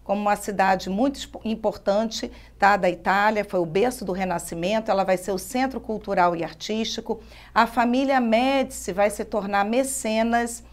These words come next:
Eu começo o uso da perspectiva,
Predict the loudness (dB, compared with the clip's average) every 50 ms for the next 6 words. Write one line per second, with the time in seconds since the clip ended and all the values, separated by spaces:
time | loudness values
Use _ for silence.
0 | -20 -20 -20 -20 -20 -6 2 4 4 4 4 2 2 4 4 4 4 2 0 -2
1 | 0 0 -2 -2 -2 0 0 0 2 0 -2 -4 -4 -4 -4 -4 -4 -4 -8 -14
2 | -12 -8 -4 -2 -2 0 0 -2 -2 0 0 0 0 0